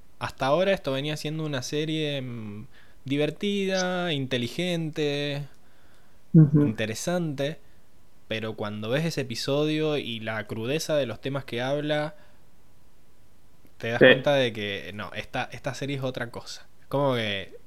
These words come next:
Speaker 1: ese episodio te
Speaker 2: Sí, sí.
Speaker 1: dice, "Esta serie va a ser diferente y estate preparado para, para golpes así y para lo imprevisto". Como que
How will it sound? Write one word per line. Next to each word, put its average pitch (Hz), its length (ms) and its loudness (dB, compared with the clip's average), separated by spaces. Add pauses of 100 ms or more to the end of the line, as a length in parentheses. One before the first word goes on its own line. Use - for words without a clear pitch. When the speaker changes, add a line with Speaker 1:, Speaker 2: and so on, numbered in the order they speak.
(160)
Speaker 1:
ese 120 220 -4
episodio 135 400 -2
te 165 80 12
Speaker 2:
Sí, 165 80 12
sí. 147 120 12
Speaker 1:
dice, 110 260 6
"Esta 127 280 -2
serie 135 300 0
va 127 100 2
a 131 40 0
ser 135 220 -2
diferente 143 720 -2
y 107 200 -4
estate 117 320 -2
preparado 110 600 -2
para, 90 460 -4 (500)
para 92 240 0
golpes 113 420 0
así 156 440 -2
y 107 160 -6
para 98 280 -2
lo 98 80 -6
imprevisto". 98 720 -6
Como 101 240 -10
que 95 200 -2